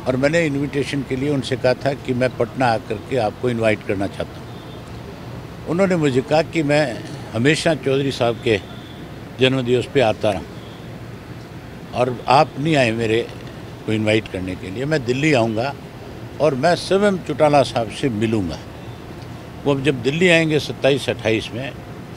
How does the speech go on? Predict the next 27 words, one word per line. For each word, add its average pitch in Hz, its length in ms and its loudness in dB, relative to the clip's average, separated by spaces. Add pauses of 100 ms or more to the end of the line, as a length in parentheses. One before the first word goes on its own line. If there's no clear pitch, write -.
(260)
तो 127 80 -2
चौटाला 151 400 4
साहब 127 240 4
से 117 140 -4
मिलेंगे 151 400 0
और 170 80 0
चौटाला 147 400 4
साहब 123 260 0
उनको 120 260 -2
जब 107 460 0 (260)
invite 127 320 2
करेंगे 135 380 -2
तो 127 100 -4
मैं 123 140 0
समझता 123 400 -4
हूँ 117 140 -6
कि 127 80 -4
वो 117 120 -2
भी 113 160 -2
आएंगे। 95 360 0 (1080)
और 175 200 8
भी 185 160 4
अनेक 160 380 6
ऐसे 139 360 4
ने-, 110 340 -4
नेता 117 320 6
हैं, 92 240 0